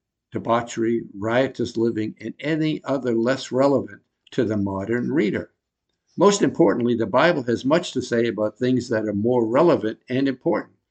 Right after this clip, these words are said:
such as overcoming temptation, about recovering from sin, about finding peace, and about forgiveness. It is those messages that ultimately resonate with us as we move away from a life of sin and degradation and toward the light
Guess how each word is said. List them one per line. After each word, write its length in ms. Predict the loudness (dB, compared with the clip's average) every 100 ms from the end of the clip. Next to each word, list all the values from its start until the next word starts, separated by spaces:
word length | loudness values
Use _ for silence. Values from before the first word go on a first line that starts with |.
| _ _
such 280 | 0 2 4
as 140 | 0 2
overcoming 580 | 2 2 0 0 0 0
temptation, 720 | 0 -4 0 0 0 -4 -10 _ _ _ _ -10
about 360 | 0 2 2
recovering 520 | 0 0 0 2 0
from 180 | 0 -2
sin, 380 | -2 -2 -2 -4 _ _ _
about 360 | -2 4 2 4
finding 400 | 2 4 2 -2
peace, 400 | 0 0 0 -6
and 100 | -6
about 320 | -2 -2 -2
forgiveness. 640 | -2 0 0 -2 -8 -18 _ _ _ _ -2
It 160 | 4 4
is 180 | 4
those 320 | 4 4 4 2
messages 580 | 0 0 -2 0 0 0
that 180 | -2 2
ultimately 640 | 0 0 -2 -2 0 0
resonate 640 | 4 2 2 -2 -2 -2
with 160 | -2 -2
us 220 | -4 -4
as 180 | -6 -2
we 160 | 2 4
move 260 | 6 6
away 360 | 4 2 2 0
from 240 | -2 -4
a 40 | -2
life 320 | 2 0 0
of 120 | -8
sin 320 | -4 -4 -4
and 120 | -8 -2
degradation 720 | -2 -2 -4 -2 -4 -6 -18 _ _ _
and 140 | -4 -4
toward 340 | 2 2 2
the 80 | 0
light 400 | 2 4 2 0